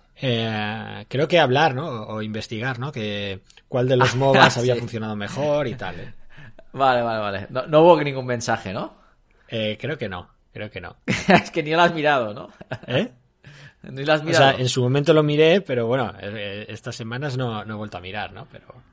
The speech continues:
Speaker 1: pero
Speaker 2: Vale.
Speaker 1: me suena que era en el, que, que era del anterior, ¿eh? O sea, que eran promesas para el
Speaker 2: Hostia.
Speaker 1: anterior y no para este.
Speaker 2: Hostia, tenemos muy poca credibilidad, ¿eh? A día, eh, a este año, Carlos, muy poca credibilidad,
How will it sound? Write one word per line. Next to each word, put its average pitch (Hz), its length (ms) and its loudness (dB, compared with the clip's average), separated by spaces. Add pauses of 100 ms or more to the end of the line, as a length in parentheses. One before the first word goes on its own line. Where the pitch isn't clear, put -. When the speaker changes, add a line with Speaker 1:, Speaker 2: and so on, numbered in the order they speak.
(360)
Speaker 1:
pero 120 160 -4
Speaker 2:
Vale. 127 100 -4
Speaker 1:
me 135 100 -4
suena 202 240 0
que 196 100 -2
era 190 80 0
en 151 100 -4
el, 123 240 -8
que, 143 260 -8
que 143 120 -10
era 147 120 -6
del 131 120 -6
anterior, 95 460 -8
¿eh? - 120 -14 (120)
O - 40 -20
sea, 120 100 -12
que 127 80 -6
eran 135 140 -4
promesas 139 360 -6
para 127 160 -6
el 120 60 -4
Speaker 2:
Hostia. 120 80 -4
Speaker 1:
anterior 110 320 -6
y 165 60 -6
no 107 100 -10
para 95 200 -8
este. - 300 -16 (800)
Speaker 2:
Hostia, - 260 -20
tenemos 101 220 -12
muy 127 120 -12
poca 127 260 -6
credibilidad, 98 560 -8
¿eh? - 160 -14
A - 80 -12
día, 101 280 -12
eh, - 160 -14
a 117 120 -6
este 117 200 -6
año, 123 380 -6
Carlos, 117 400 -6
muy 120 160 -10
poca 117 260 -8
credibilidad, 90 560 -10